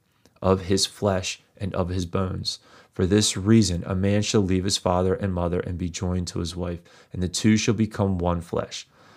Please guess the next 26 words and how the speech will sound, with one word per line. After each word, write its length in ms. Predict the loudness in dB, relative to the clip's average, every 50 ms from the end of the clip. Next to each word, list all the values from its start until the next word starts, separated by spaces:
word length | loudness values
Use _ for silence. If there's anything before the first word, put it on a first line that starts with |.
| -20 _ _ -14
This 320 | -4 2 4 4 6 6
is 140 | 4 4 4
a 80 | 4 2
great 420 | 2 2 2 4 4 4 4 0
mystery, 600 | -2 -2 -2 0 -2 -2 -4 -8 -8 -10 -12 -14 _ _ _ _ _ _ _
but 140 | -4 -2 0
I 60 | 0
speak 520 | 2 0 0 0 0 4 4 4 4 2
concerning 500 | 0 -2 -2 0 2 2 2 2 2 0
Christ 600 | -2 -4 0 0 0 2 2 0 -2 -4 -6 -8 _ _ _ _ _ _ -12
and 180 | -10 -8 -6
the 80 | -6 -6
church. 640 | -4 -2 0 2 2 2 0 -4 -8 -10 -10 -12 _ _ _ _ _ _ _ _ _ -10
Nevertheless, 880 | -6 -2 2 4 4 6 6 6 6 6 6 6 4 4 2 -2 -4 -4 -4 -4
let 300 | -2 -2 -2 -2 -6 _
each 360 | -2 2 2 2 2 0 -4 0
one 180 | 2 2 4
of 160 | 2 2 0
you 140 | -2 -4 -4
in 120 | -4 -6 -8
particular 680 | -4 -4 -4 -2 0 -2 -2 -2 -2 -2 -2 -2 -2
so 260 | -2 -2 0 2 4
love 300 | 4 6 6 6 4 4
his 180 | 2 -4 -8 -8 -6
own 300 | -4 -4 -2 -2 -2 -2
wife 320 | -4 -2 -4 -4 -6 -8